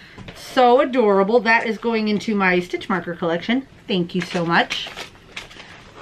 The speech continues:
Uh, this one said, "Didn't, do not bend." It was from Dawn Clifford. I'll pull everything out here, make sure everything came out. And Dawn sent me a bunch of little cutesy things. She sent me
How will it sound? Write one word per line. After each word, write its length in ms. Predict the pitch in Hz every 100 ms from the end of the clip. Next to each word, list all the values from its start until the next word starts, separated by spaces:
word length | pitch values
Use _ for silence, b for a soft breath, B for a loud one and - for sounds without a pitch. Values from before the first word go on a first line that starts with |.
| - - -
Uh, 480 | 175 175 185 214 381 - - - - - - - - - -
this 180 | 277
one 120 | 240 220
said, 280 | 233 202 190
"Didn't, 400 | 285 254 - -
do 140 | 302
not 260 | 370 294 196
bend." 280 | 247 151
It 80 | 143
was 120 | 202
from 240 | - 214 190
Dawn 360 | - 233 294 427
Clifford. 640 | - - 226 - 220 370 - - - - - - - - - -
I'll 220 | - - -
pull 140 | 233 254
everything 420 | 277 330 339 311
out 200 | 214 220
here, 140 | 220
make 160 | 208 190
sure 160 | -
everything 340 | - 202 220 277
came 240 | - 269 269
out. 320 | 165 170 - B B B - -
And 140 | 233
Dawn 320 | 240 247 277 311
sent 200 | 294 -
me 140 | 247
a 60 | 226
bunch 260 | 196 196
of 100 | 247
little 220 | 214 208 -
cutesy 380 | - 220 - 208
things. 200 | 208 240
She 120 | -
sent 300 | 247 262 247
me 340 | 220 220 285